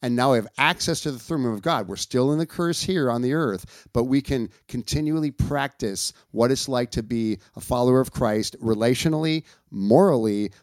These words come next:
biblically, and by doing, which is the whole point of this podcast, discipleship, developing by doing, uh, and, and learning by doing.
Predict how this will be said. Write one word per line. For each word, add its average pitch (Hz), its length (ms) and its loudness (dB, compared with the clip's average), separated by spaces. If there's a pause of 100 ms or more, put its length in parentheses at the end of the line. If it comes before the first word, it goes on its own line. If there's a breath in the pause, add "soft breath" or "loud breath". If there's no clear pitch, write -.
(200 soft breath)
biblically, 127 640 0 (240 soft breath)
and 143 380 0 (120)
by 135 240 0
doing, 113 580 0
which 107 180 -2
is 117 100 -4
the 123 80 0
whole 160 240 0
point 131 340 -4
of 107 60 -4
this 113 140 -4
podcast, 113 500 -4
discipleship, 127 800 0 (120)
developing 127 540 2
by 135 140 4
doing, 107 420 2 (280 soft breath)
uh, 98 280 -2
and, 101 280 -2
and 98 440 -6
learning 160 360 6
by 123 80 8
doing. 113 320 4